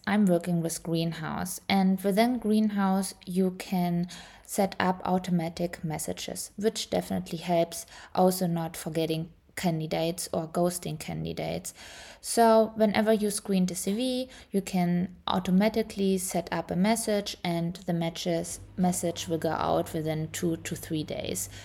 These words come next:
to the candidate. What I'm also doing is, after an intro call or after an interview with the hiring manager, I set up a reminder for myself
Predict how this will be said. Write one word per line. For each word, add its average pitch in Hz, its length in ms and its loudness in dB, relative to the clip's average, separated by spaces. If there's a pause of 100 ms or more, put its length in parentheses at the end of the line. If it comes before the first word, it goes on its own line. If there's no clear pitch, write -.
to 160 140 -2
the 156 100 0
candidate. - 680 -6 (380)
What 233 140 6
I'm 247 120 4
also 294 320 2
doing 170 360 2
is, 175 360 0 (100)
after 165 260 -4
an 175 160 0
intro 214 300 2
call 180 540 2
or 160 340 0
after - 320 -2
an 165 200 -2
interview 165 420 -2
with 160 160 -6
the 175 60 -4
hiring 202 460 2
manager, 180 680 4 (200)
I 185 60 4
set 196 280 0
up 180 160 2
a 175 60 2
reminder 165 800 2
for 185 180 0
myself 165 680 0